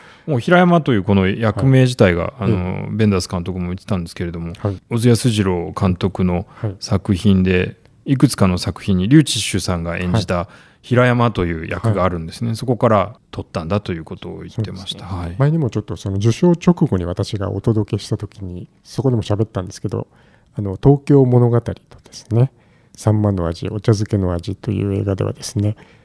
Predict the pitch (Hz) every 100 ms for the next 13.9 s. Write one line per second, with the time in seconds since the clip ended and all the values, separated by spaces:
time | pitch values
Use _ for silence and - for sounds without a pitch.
0 | _ _ 120 107 - - 107 90 98 95
1 | 107 110 98 113 104 - 113 110 107 101
2 | - - - - _ _ 127 113 98 -
3 | - - 123 - _ _ _ _ - 104
4 | 85 - 95 101 95 107 95 90 117 101
5 | 90 85 - _ _ - 165 175 165 226
6 | 233 120 - 110 110 110 104 98 113 110
7 | 107 110 214 131 117 135 - 131 123 120
8 | 117 - - 190 175 127 113 113 - -
9 | _ _ _ - 107 101 - 117 117 123
10 | 113 110 - 117 120 - 110 107 - 104
11 | 95 95 - - 117 104 123 117 110 104
12 | 104 - _ _ _ _ _ - 98 -
13 | 101 98 95 113 98 - - 113 -